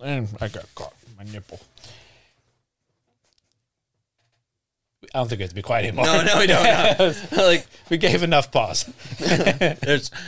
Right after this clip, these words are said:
Speaker 2: I've made it work sometimes with less. <laughs>
Speaker 1: Beautiful.
Speaker 2: Uh,
Speaker 1: Beautiful.
Speaker 2: fucking people are stupid. <laughs>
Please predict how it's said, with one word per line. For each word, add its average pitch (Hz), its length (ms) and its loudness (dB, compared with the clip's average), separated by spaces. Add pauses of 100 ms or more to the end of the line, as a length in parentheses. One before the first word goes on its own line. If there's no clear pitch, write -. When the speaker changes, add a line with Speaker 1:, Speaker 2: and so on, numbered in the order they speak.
(220)
Speaker 2:
I've 175 200 0
made 185 180 0
it 170 100 -4
work 185 220 -2
sometimes 160 640 0
with 135 140 -4
less. - 320 0 (580)
<laughs> - 260 -20
Speaker 1:
Beautiful. 117 360 -2
Speaker 2:
Uh, - 100 -12
Speaker 1:
Beautiful. 131 360 -2
Speaker 2:
fucking - 340 -16
people - 240 -14
are - 20 -10
stupid. - 800 -8
<laughs> - 160 -12